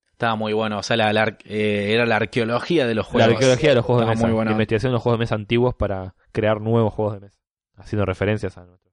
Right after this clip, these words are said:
Speaker 1: Era autorreferencial siempre.
Speaker 2: Autorreferencial, no me salía la palabra. Así que nada, traje eso para, para compartir. No sé si vos tenés algo o no hiciste la tarea.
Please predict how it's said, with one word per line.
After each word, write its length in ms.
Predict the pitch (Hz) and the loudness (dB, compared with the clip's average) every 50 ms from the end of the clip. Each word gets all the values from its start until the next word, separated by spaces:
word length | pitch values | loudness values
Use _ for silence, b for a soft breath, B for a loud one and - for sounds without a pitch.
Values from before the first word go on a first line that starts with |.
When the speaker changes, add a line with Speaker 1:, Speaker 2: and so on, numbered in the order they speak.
| _ - | _ -10
Speaker 1:
Era 320 | 113 139 143 123 120 107 104 | -6 -4 -2 -2 0 0 0
autorreferencial 920 | 110 113 120 113 - 107 - 98 - - 95 92 95 95 - - 104 101 - | 0 0 -2 -2 -2 -4 -4 -4 -6 -8 -8 -8 -8 -8 -6 -4 -4 -4 -4
siempre. 200 | - 107 101 104 | -2 -2 0 0
Speaker 2:
Autorreferencial, 560 | - - 101 101 98 98 101 98 95 101 95 | 0 0 0 0 0 -2 -2 -2 -2 -2 -4
no 40 | 95 | -4
me 40 | 98 | -4
salía 200 | - 92 92 90 | -6 -8 -10 -10
la 60 | 90 | -14
palabra. 280 | 90 85 85 85 - _ _ _ _ b b b b b b b b b b b | -20 -20 -20 -20 -20 _ _ _ _ b b b b b b b b b b b
Así 240 | b - - - 214 | b -8 -6 -4 -4
que 80 | 180 | -2
nada, 360 | 175 196 185 156 151 156 - _ _ _ | 0 0 0 0 0 -2 -6 _ _ _
traje 240 | - 147 160 151 151 | -4 -2 0 0 0
eso 180 | 151 151 151 | 0 0 -2
para, 380 | 123 120 107 104 104 98 95 95 | -2 0 0 0 0 -2 -4 -6
para 240 | 101 - 107 101 98 | -6 -4 -4 -4 -4
compartir. 520 | 104 101 98 104 98 101 - 120 107 - _ _ _ _ _ _ _ _ - | -4 -4 -4 -4 -4 -2 -4 -4 -4 -6 _ _ _ _ _ _ _ _ -20
No 80 | 107 | -16
sé 120 | - - 101 | -12 -12 -10
si 160 | - - 101 | -6 -2 0
vos 240 | 101 107 104 - - | 0 0 0 0 -2
tenés 340 | - 98 104 107 107 - - - | -2 0 0 0 -2 -4 -2 2
algo 460 | 147 147 147 131 120 117 117 117 117 | 4 4 6 6 6 6 6 4 4
o 180 | - 131 113 113 | 4 4 4 4
no 120 | 117 120 | 4 2
hiciste 260 | 123 - 127 - - | 0 0 -2 -2 0
la 120 | 113 107 98 | 0 0 0
tarea. 340 | - 107 113 113 104 92 | 2 2 2 0 0 -2